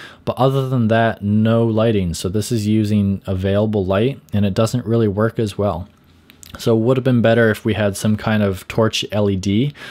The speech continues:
illuminating their faces from the right side of the frame, uh, directly on, and then we set exposure for that. Um, if there was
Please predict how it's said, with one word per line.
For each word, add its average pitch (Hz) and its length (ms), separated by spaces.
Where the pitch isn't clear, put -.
illuminating 110 760
their 95 180
faces 151 800
from 110 320
the 95 120
right 95 400
side 95 520
of 92 260
the 87 100
frame, 104 520
uh, 95 180
directly 98 500
on, 104 300
and 98 120
then 98 100
we 101 80
set 107 240
exposure 98 500
for - 140
that. 82 320
Um, 98 400
if 110 220
there 120 500
was 110 340